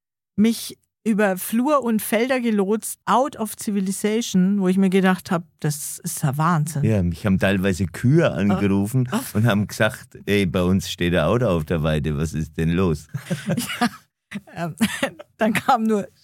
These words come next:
Speaker 1: „Keine Sorge, ist nur meine Tourbekleidung, ich hol sie gleich ab.“ Also machen wir immer so, wenn ich auf der Weide stehe. Gut.
Speaker 2: Ja, und mittlerweile kennt ihr auch die Mary sämtliche Kuh, äh,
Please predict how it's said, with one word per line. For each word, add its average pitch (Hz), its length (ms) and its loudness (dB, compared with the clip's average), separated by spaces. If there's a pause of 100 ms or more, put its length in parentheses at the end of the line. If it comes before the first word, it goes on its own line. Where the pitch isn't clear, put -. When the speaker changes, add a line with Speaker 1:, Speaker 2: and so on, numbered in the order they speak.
Speaker 1:
„Keine 196 280 2
Sorge, 185 440 2
ist 190 140 2
nur 240 100 2
meine 180 260 2
Tourbekleidung, 180 640 2
ich 185 160 2
hol 220 180 4
sie - 160 -10
gleich 190 400 -2
ab.“ 190 200 -2 (580)
Also 190 300 0
machen 185 300 4
wir 185 120 4
immer 170 260 6
so, 151 300 0
wenn 156 160 0
ich 156 300 -2
auf 160 120 -10
der 165 160 -8
Weide 135 300 -4
stehe. - 320 -8 (160)
Gut. 139 120 -2
Speaker 2:
Ja, 135 180 2 (240)
und 107 100 2
mittlerweile 139 480 2
kennt 190 260 2
ihr 160 160 2
auch 135 160 2 (140)
die 123 120 2
Mary 113 340 2
sämtliche 135 680 2 (480)
Kuh, 175 520 4
äh, 131 720 0